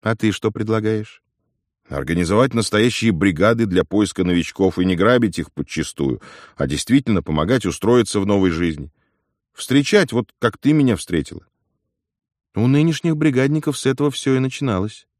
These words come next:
Илюшенька, но ведь дорого это, новичков встречать. А работникам тоже жить надо.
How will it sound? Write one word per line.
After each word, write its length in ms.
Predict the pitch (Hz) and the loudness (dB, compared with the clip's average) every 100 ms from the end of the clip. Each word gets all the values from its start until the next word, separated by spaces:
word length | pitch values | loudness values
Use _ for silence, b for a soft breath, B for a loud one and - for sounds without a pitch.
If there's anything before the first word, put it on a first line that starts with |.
| _ _ _ _ _ _ _ | _ _ _ _ _ _ _
Илюшенька, 500 | 104 104 - 73 - | 0 2 0 -12 -6
но 100 | 80 | -2
ведь 220 | 101 90 | -2 -2
дорого 400 | 104 135 151 139 | 2 2 2 0
это, 320 | 92 73 - _ _ _ | -2 -6 -18 _ _ _
новичков 460 | 87 90 - 73 65 | 0 0 0 -4 -4
встречать. 480 | - 67 - 69 - _ b b b b | -8 -8 -8 -18 -20 _ b b b b
А 120 | - | 0
работникам 560 | 117 156 214 165 113 90 | 2 2 2 0 -2 -4
тоже 380 | - 151 143 143 | 2 2 4 2
жить 240 | 139 131 | 0 -2
надо. 400 | 123 123 113 113 | -2 -2 -4 -10